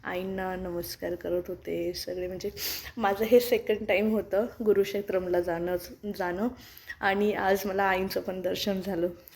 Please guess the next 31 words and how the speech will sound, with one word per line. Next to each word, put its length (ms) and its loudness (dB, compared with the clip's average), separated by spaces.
So 380 0
I 40 -2
am 60 -2
so 280 -2
happy. 480 -6
तुम्ही 160 -2
पण 160 -4
आईंचं 300 -2
दर्शन 400 -2
घ्या. 180 -4
जेव्हा 220 4
मी 140 4
फर्स्ट 380 -2
टाइम 180 4
गुरुक्षेत्रमला 680 0
आलेली 360 0
ना, 140 -2
तर, 300 0
अ, 100 0
त्या 100 -2
दिवशी 360 -4
मला 220 0
दादांचं 540 -6
दर्शन 360 -6
झालेलं 400 -8
आणि 160 0
आज 280 0
मी 120 0
सेकंड 440 -4
टाइम 220 -2
आली 240 -4